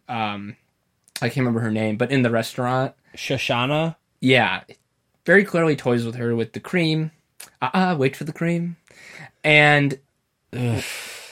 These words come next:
Speaker 1: even later in the film, he knows very obviously that there are some imposters in his midst at the premiere of, um, uh, the he-, the Hero of a Nation or whatever that movie
Speaker 2: Yeah,
Speaker 1: is.
Speaker 2: whatever they called it.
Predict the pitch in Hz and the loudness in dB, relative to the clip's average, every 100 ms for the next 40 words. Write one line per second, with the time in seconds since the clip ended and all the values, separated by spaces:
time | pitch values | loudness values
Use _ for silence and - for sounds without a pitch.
0 | - 170 175 165 139 165 220 208 170 147 | -2 2 4 4 6 6 6 6 4 2
1 | 131 135 123 123 123 131 _ - 151 131 | 0 0 2 0 -2 -6 _ -8 -4 -4
2 | 175 _ _ _ _ 131 131 139 135 131 | -4 _ _ _ _ -8 -2 0 0 0
3 | 127 120 110 117 123 113 - 113 110 107 | 0 0 0 0 0 -2 -2 -4 -2 -6
4 | _ 120 113 - 120 113 - 117 120 117 | _ -2 -2 -2 -4 -4 -2 -2 -2 -6
5 | 113 117 120 117 110 107 - 131 123 117 | -8 -6 -8 -6 -6 -6 -10 -12 -10 -8
6 | 117 113 117 113 110 123 113 110 107 - | -6 -2 -2 -2 -4 -6 -6 -6 -10 -16
7 | _ _ _ _ _ - 104 95 92 98 | _ _ _ _ _ -6 -6 -6 -8 -14
8 | _ _ _ _ - - _ _ _ _ | _ _ _ _ -18 -18 _ _ _ _
9 | - 117 107 101 - 117 120 - 120 107 | -6 -4 -4 -6 -6 -4 -6 -8 -6 -4
10 | 101 113 _ _ _ _ - 131 123 123 | -6 -12 _ _ _ _ -10 0 2 4
11 | 117 110 110 120 127 123 117 120 120 127 | 2 0 -2 -2 -2 -2 0 -2 0 0
12 | 123 131 135 139 143 147 120 117 110 104 | 0 0 2 2 4 4 2 0 -2 -2
13 | 107 98 98 98 92 | -2 -2 -4 -6 -8